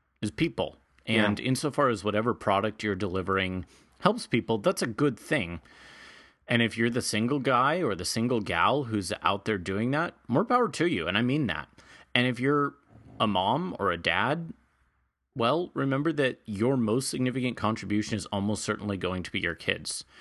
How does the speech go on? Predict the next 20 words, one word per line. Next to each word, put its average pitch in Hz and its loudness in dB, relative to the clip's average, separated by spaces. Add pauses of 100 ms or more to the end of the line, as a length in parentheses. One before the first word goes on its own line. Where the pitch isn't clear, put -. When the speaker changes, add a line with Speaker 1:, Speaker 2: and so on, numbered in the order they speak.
(120)
Speaker 2:
Yeah. 113 0
Speaker 1:
And 98 -2 (220)
as 104 0
a 95 -2
husband 113 -2
or 104 0
a 98 0
wife, 95 -2 (720)
one 107 0
of 104 -4
the 104 0
most 98 -2
significant 101 -4
things 98 -2
that - -6 (200)
you 98 -4
do 101 0
in 110 0
the 87 -4
whole, 101 -2